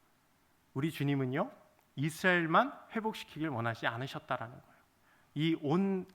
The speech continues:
세계를 주님의 그 뜻으로, 그 주님의 나라를 완성시키기 위해서 우리 이 모든 세계를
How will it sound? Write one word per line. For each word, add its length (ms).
세계를 460
주님의 600
그 220
뜻으로, 360
그 140
주님의 560
나라를 600
완성시키기 800
위해서 440
우리 520
이 200
모든 480
세계를 600